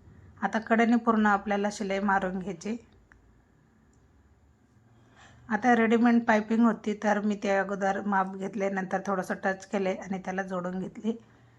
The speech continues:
ज्या गोष्टी समजणार नाहीत तर त्या गोष्टींची कमेंट करा, म्हणजे मी पुन्हा एकदा त्यावर व्हिडिओ नक्कीच बनवेन, कारण कमेंटनुसार भरपूर व्हिडिओ झालेत.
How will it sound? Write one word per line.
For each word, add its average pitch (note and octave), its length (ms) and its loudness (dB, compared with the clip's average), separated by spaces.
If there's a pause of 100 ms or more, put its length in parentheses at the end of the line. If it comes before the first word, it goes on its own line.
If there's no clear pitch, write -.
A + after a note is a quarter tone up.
(760)
ज्या A#3 220 6
गोष्टी A#3+ 300 0
समजणार G#3+ 560 2
नाहीत G3 340 -4
तर G3+ 100 -2
त्या G3+ 180 -2
गोष्टींची G3 480 -6
कमेंट G3 380 -4
करा, G3 280 0
म्हणजे F#3+ 240 -4
मी F#3+ 160 -4
पुन्हा F#3 320 -4
एकदा F3+ 240 -4
त्यावर F#3+ 380 -2
व्हिडिओ G3 340 -6
नक्कीच F#3+ 380 -8
बनवेन, F#3 340 -8
कारण G3+ 320 -2
कमेंटनुसार G#3+ 680 0 (140)
भरपूर G3+ 340 -6
व्हिडिओ G3+ 300 -2
झालेत. F#3 420 -6